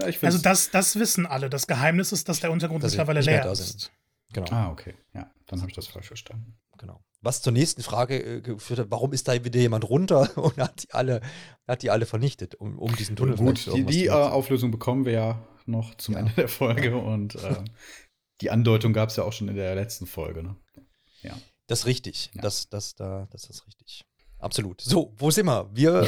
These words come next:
Speaker 1: <laughs>
Speaker 3: müssen durch die Tunnel jetzt. Ähm, und das ist das große Ziel. Über die haben wir uns jetzt mehrere Minuten unterhalten. Und dennoch, oder gerade deswegen, äh, gehen die vier jetzt dahin.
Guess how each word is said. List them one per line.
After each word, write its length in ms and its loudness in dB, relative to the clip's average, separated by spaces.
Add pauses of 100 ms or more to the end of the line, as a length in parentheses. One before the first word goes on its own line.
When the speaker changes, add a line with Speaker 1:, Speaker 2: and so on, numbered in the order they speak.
Speaker 1:
<laughs> 100 -16
Speaker 3:
müssen 220 0
durch 160 2
die 80 -10
Tunnel 280 4
jetzt. 380 -2
Ähm, 560 0 (140)
und 140 -8
das 140 0
ist 80 -10
das 120 0
große 220 -2
Ziel. 300 -2 (340)
Über 140 2
die 100 2
haben 60 2
wir 80 4
uns 140 0
jetzt 120 -6
mehrere 160 4
Minuten 300 4
unterhalten. 500 0 (380)
Und 200 -2
dennoch, 600 2
oder 240 4
gerade 260 0
deswegen, 680 -4 (100)
äh, 300 2
gehen 280 -6
die 200 -10
vier 240 0
jetzt 180 -6
dahin. 320 2